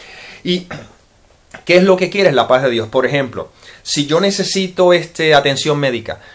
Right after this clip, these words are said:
o necesito dinero, o necesito trabajo, cuando mi enfoque es en eso, automáticamente es como que se me están quitando las cosas porque yo creo que eso tiene valor y que ahí está mi fuente.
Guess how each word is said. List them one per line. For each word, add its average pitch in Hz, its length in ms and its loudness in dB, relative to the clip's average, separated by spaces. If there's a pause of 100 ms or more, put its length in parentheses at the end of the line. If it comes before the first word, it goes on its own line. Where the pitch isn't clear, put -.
(100)
o 127 100 -2
necesito 156 500 -2
dinero, 139 460 0
o 127 80 2
necesito 170 460 -4
trabajo, 156 480 2 (180)
cuando 139 240 4
mi 139 120 -2
enfoque 202 380 0
es 196 80 0
en 175 140 -2
eso, 220 460 0
automáticamente 185 1000 2
es 180 60 -4
como 196 240 0
que 165 80 -6
se 160 100 -2
me 147 80 -2
están 175 220 -2
quitando 190 360 0
las 185 140 0
cosas 214 300 -4
porque 156 280 -4
yo 175 200 0
creo 214 280 0
que 180 300 -4
eso 196 320 0
tiene 165 220 -6
valor 156 240 0
y 139 60 -8
que - 100 -6
ahí 156 80 -2
está 160 140 -2
mi 151 100 -4
fuente. 127 500 -8